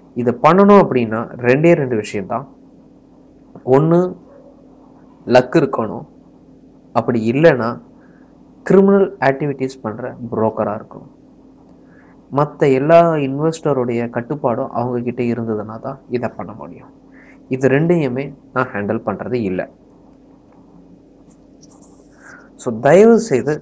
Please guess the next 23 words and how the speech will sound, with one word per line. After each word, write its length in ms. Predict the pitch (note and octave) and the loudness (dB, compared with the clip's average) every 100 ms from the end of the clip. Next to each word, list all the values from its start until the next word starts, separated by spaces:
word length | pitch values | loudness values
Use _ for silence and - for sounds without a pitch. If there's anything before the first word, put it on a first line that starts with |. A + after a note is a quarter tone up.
| - - _ - - _ - - _ - | -10 -20 _ -20 -20 _ -20 -20 _ -2
இன்ட்ராடேல 840 | D#3+ F3 G3+ G3+ D3+ A2+ B2+ - - - | 0 4 8 10 10 4 0 -8 -20 -8
investment 580 | B2 C#3+ D3+ D3+ C3+ C3 | -6 -4 -4 -4 -8 -6
பண்ணாதீங்க. 460 | F#2+ F#2 C2+ - - - _ - - _ - | -8 -8 -10 -12 -18 -20 _ -20 -20 _ -6
நம்ம 200 | B2+ B2+ | 0 4
ரொம்ப 280 | D#3 F#3+ G#3 | 4 6 8
ரொம்ப 260 | G3+ A3 A#3+ | 8 6 2
கஷ்டப்பட்டு 580 | D#3 - F3 F3+ F3 F#3 | -2 0 0 0 -2 -4
சம்பாதிக்கிற 500 | D3 B2+ A#2+ A2+ G#2+ G2+ | -2 -2 -2 -2 -6 -4
பணம், 300 | G2+ G#2+ D3+ - _ _ _ _ - _ - | -4 -6 -10 -18 _ _ _ _ -20 _ -6
அதை 260 | G#2+ A#2 | -2 -2
இன்ட்ராடேல 460 | D3 G3 G3+ E3+ C3+ | 2 4 6 4 0
போட்டு 360 | - A#2+ B2+ - - _ - _ _ A#2 | -4 -8 -6 -10 -14 _ -20 _ _ -2
வீணாக்காதீங்க. 640 | A#2+ A2 F#2+ F2+ G2 - _ _ _ _ _ | 0 0 -4 -8 -10 -18 _ _ _ _ _
இன்ட்ராடேல 580 | C3 C#3+ F3+ F#3+ F3+ F3 | -6 2 8 8 10 8
தான் 240 | F#3 G#3+ G3+ | 8 6 4
சம்பாதிக்கணும் 640 | E3 E3+ E3+ E3+ D#3+ D#3+ A#2 | 4 6 4 2 0 0 0
அப்படின்னு 380 | A#2+ C3+ D3 B2 | -4 -6 -4 -2
நினைக்கிறவங்க 500 | B2+ C3 A#2 A2+ B2 - - _ _ _ _ - | -2 -2 -2 -4 -10 -14 -20 _ _ _ _ -8
இந்த 220 | D3 E3 | 0 2
வீடியோவை 400 | C3 B2 A2+ A#2+ | 2 0 0 0
வாட்ச் 260 | G2 G2 - | 0 -2 -4
பண்ண 200 | A2 G2+ | -10 -8
வேண்டாம், 420 | G2 F2 - - | -10 -12 -14 -20